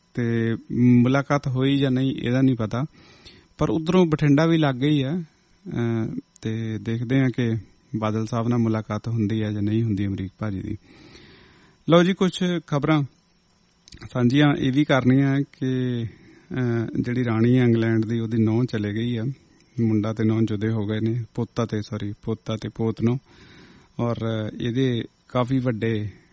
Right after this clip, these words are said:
ਖੁਲਾਸੇ ਹੋ ਰਹੇ ਨੇ ਕਿ ਕਿਉਂ, ਕਿਸ ਤਰ੍ਹਾਂ, ਕਿਸ ਤਰ੍ਹਾਂ ਸਾਰਾ ਚੱਲ ਰਿਹਾ।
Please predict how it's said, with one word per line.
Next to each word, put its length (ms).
ਖੁਲਾਸੇ 460
ਹੋ 220
ਰਹੇ 140
ਨੇ 200
ਕਿ 160
ਕਿਉਂ, 400
ਕਿਸ 220
ਤਰ੍ਹਾਂ, 360
ਕਿਸ 300
ਤਰ੍ਹਾਂ 300
ਸਾਰਾ 200
ਚੱਲ 300
ਰਿਹਾ। 200